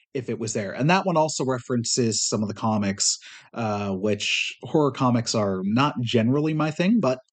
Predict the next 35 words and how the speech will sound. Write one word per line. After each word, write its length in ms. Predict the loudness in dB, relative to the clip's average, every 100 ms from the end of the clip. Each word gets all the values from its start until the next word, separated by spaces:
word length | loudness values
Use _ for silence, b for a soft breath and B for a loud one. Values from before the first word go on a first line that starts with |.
| _ _ _ _
if, 260 | -6 -6 -10 -2
if 220 | -2 0
they 80 | 2
are 240 | 2 4
your 160 | 2 2
thing, 260 | 0 2
it, 160 | 2 2
it'll 260 | -2 0 2
mention 300 | 0 2 2
'em 120 | 4
there. 220 | 2 0 -6 B B 0
Uh, 340 | 2 4 2 2
and 160 | 2 2
it 120 | 0
ties 420 | 0 2 2 2
some 140 | 0
of 40 | 2
that 200 | 0 0
stuff 260 | 0 0 0
in 120 | 0
there 120 | 0
as 120 | 0
well. 160 | -2 0
So 160 | 2
if 100 | 2
the 80 | 2
story's 380 | 4 4 4 2
interesting 460 | -2 -2 -2 0 0
to 120 | 2
you, 160 | 4
I'd 140 | 2 0
recommend 420 | -2 0 2 2
hitting 260 | 0 0 0
up 140 | -2
Halloween 520 | -2 0 2 2 0